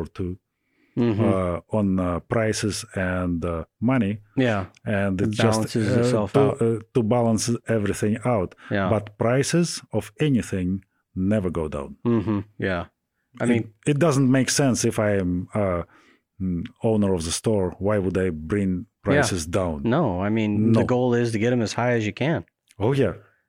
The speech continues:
Speaker 2: Yeah. How s-, okay, so right now, let's see, the things that we don't need, would you say, would you agree that they're more expensive than the things that we do need?
Speaker 1: Uh,
Speaker 2: Is that, would that be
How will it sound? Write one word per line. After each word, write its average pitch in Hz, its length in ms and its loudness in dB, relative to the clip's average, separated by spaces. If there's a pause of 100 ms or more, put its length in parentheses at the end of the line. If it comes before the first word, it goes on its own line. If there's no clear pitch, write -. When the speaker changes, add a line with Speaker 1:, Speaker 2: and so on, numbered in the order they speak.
Speaker 2:
Yeah. 107 220 0 (320)
How 196 240 2
s-, 220 180 -2
okay, 160 400 0
so 135 160 0
right 156 280 2
now, 131 480 0 (460)
let's 131 200 0
see, 101 360 0 (380)
the 127 160 0
things 180 380 2
that 160 120 2
we 123 140 2
don't 123 340 0
need, 110 380 0 (520)
would 127 180 0
you 143 100 2
say, 143 280 0
would 131 180 2
you 151 120 2
agree 135 300 2
that 131 180 0
they're 120 180 2
more 120 340 2
expensive 120 520 -2
than 113 180 2
the 107 80 0
things 117 340 0
that 113 140 2
we 101 120 0
do 107 180 0
need? 123 300 0 (1300)
Speaker 1:
Uh, 98 600 2
Speaker 2:
Is - 80 2
that, 113 320 0 (280)
would 117 120 -2
that 127 180 0
be 123 540 0